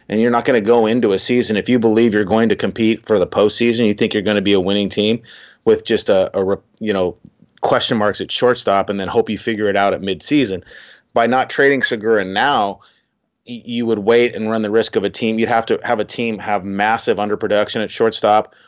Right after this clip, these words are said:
or an injury. And so the Mariners kinda looked at the market and said, "Okay, we can just get this done now,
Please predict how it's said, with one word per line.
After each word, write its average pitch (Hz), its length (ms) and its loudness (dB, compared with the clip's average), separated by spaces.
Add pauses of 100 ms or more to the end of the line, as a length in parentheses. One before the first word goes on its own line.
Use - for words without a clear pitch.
(140)
or 117 560 2 (140)
an 101 120 -6
injury. 92 640 -2
And 101 180 -4
so 107 360 4
the 104 160 -6
Mariners 127 320 2
kinda 113 180 0
looked 117 160 0
at 101 80 0
the 95 60 -2
market 110 240 0
and 110 80 -6
said, 113 100 2
"Okay, 107 460 2 (160)
we 110 120 -8
can 107 200 -4
just 104 180 -6
get 120 140 0
this 98 160 -4
done 95 320 0
now, 104 460 0